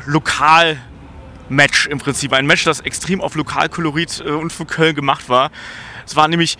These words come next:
der Alpha Kevin gegen Ashley Six, den wir ja schon bei der Tommy End Show, ähm, The End gesehen haben. Das Match an sich fand ich ziemlich schrecklich. <laughs> Ich,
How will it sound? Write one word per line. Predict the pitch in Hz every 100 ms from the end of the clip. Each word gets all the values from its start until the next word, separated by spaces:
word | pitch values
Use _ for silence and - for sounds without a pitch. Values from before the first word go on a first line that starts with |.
| - - - -
der | 180
Alpha | 185 147
Kevin | 151 165 151 143 123 - - - - -
gegen | 160 160 165 156 -
Ashley | 135 - 143 135 -
Six, | - 165 151 -
den | 135
wir | 123
ja | 127
schon | 123 139
bei | 123
der | 123 120 117 - -
Tommy | 147 131
End | 120 131
Show, | - 123 113 110
ähm, | 113 113 113 104
The | 123
End | 120 127
gesehen | - 110 113 113
haben. | 120 131 143 - - - - - - - - - -
Das | 143
Match | 170 190 -
an | 165
sich | 190 233
fand | - 180
ich | 170 -
ziemlich | - 175
schrecklich. | - 165 226 302 -
<laughs> | - - - - -
Ich, | 208